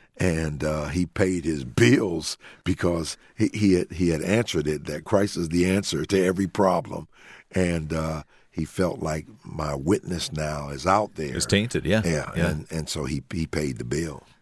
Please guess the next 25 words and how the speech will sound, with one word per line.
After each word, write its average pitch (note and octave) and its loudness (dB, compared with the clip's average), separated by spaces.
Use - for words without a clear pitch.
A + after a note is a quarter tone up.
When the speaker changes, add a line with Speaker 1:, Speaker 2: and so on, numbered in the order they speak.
Speaker 2:
Hmm. D2 -2
Well, E2 4
that's F#2+ 2
a, D2 2
a D2+ -8
great E2+ 2
reminder D2 0
that, C#2 -2
uh, B1+ -2
we, A2+ 4
when F#2+ 0
we F2+ 2
do D#2 2
take F2 0
on D2+ 0
a D2 0
debt, B1+ -2
whether C#2 0
that's C2 -2
a B1+ -2
financial C#2 -2
debt C#2 -4
or A#1+ -4
something C#2+ -4
else, C#2+ -4